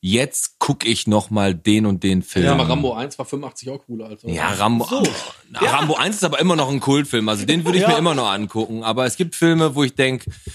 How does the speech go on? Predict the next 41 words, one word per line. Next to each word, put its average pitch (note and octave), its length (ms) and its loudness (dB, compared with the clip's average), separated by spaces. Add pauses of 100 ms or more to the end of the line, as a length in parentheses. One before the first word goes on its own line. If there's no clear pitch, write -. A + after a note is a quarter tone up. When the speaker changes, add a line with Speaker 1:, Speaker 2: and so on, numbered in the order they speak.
(340)
Speaker 1:
also A#2 320 0
Red B2+ 180 4
Scorpion C3+ 440 0
mit B2+ 180 -2
Dolph A#2 200 2
Lundgren C3+ 340 0
war A2+ 80 2
damals, A#2+ 360 0
als A#2 140 -4
ich G#2+ 120 -14
Kind A#2+ 220 -2
war, C3+ 100 4
auch A2 220 2
cooler. G2 460 0
Speaker 3:
Ja, D3 260 -2 (360)
ist A#3 180 0
so. C#4+ 80 2
Speaker 1:
<laughs> F3 500 0
Speaker 3:
Ja, D4+ 320 -2
natürlich B3+ 560 -2
ist C#4 160 -2
so. D3+ 280 -2 (480)
Aber D#3 180 2
das A3+ 140 2
ist B3+ 100 -6
so. F3+ 100 0
Vielleicht F#3+ 260 2
sollte G#3 200 -2
man G3+ 140 -2
gewisse F#3 340 -4
Dinge G#3+ 240 0
einfach F#3+ 320 -2 (120)
so, C#3 520 -4 (300)
äh, C#3+ 140 -4 (200)
einfach D3+ 260 -2
gen-, D3 220 -8 (140)
also B2+ 360 -4 (520)
als - 100 4
Speaker 1:
Also A#2+ 120 2
den C#3 260 0
Speaker 3:
Kind - 120 -18